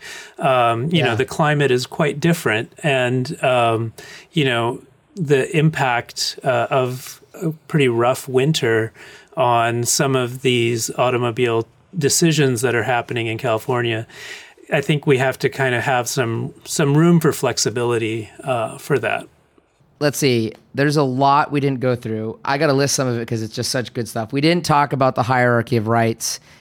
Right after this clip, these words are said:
Speaker 2: in various states. I think it's a very important issue in your book.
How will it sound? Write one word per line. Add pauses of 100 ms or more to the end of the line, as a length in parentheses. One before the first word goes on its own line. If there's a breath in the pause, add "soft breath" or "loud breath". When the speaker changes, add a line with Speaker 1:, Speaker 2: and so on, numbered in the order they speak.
Speaker 2:
in
various
states.
I
think
it's
a
very
important
issue (400 loud breath)
in
your
book.